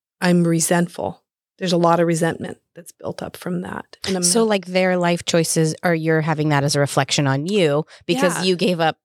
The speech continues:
Speaker 2: some of your career in order to invest in them. And so if they're not turning out the way that you want them to, somehow that doesn't feel maybe as satisfactory as you had
Speaker 1: Yeah, like,
Speaker 2: anticipated.
Speaker 1: like, this was my job. I took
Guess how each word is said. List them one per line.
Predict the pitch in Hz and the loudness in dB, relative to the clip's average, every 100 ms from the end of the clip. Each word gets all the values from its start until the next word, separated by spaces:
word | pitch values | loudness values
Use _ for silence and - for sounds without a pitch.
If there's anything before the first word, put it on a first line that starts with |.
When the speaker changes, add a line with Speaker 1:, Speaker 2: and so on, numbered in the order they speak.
| _ | _
Speaker 2:
some | - 180 165 | -2 0 2
of | 160 | 0
your | 160 | 0
career | 151 180 165 185 170 | 0 -2 0 2 0
in | 160 | -2
order | 160 156 | -4 -4
to | 151 165 151 | -2 -2 0
invest | 160 160 160 - | -2 -2 -2 -2
in | 151 | -2
them. | 175 180 165 | 0 0 0
And | 160 | -2
so | 160 147 | 0 -2
if | 151 | 0
they're | 165 | 0
not | 160 139 | 0 -2
turning | 170 160 143 | -2 0 0
out | 135 | 0
the | 156 | 2
way | 147 | 2
that | 143 - | 0 -2
you | 139 | -4
want | 147 214 226 | 0 0 0
them | 175 160 | -2 -4
to, | - 160 147 147 - - - - | -2 0 0 -2 -8 -16 -16 -12
somehow | - 208 180 175 | -2 0 0 0
that | 156 151 | 0 0
doesn't | 151 160 - | -2 -4 -2
feel | 147 147 - | 0 0 -2
maybe | 165 147 147 147 | -4 -2 0 0
as | 147 147 | 0 0
satisfactory | 156 143 143 - - - 143 - 151 | 0 0 -2 -6 -6 -2 -2 -2 0
as | 139 147 | 0 0
you | 156 | -2
had | 135 | 0
Speaker 1:
Yeah, | - | 0
like, | 175 | 0
Speaker 2:
anticipated. | 190 208 147 - - 214 | 0 0 -2 -4 -2 -2
Speaker 1:
like, | 214 | 0
this | 285 - | 0 0
was | 370 320 | 0 0
my | 254 208 | 0 0
job. | 180 202 262 - - | -2 -2 0 0 0
I | 175 | -2
took | - 262 262 | 0 -2 -2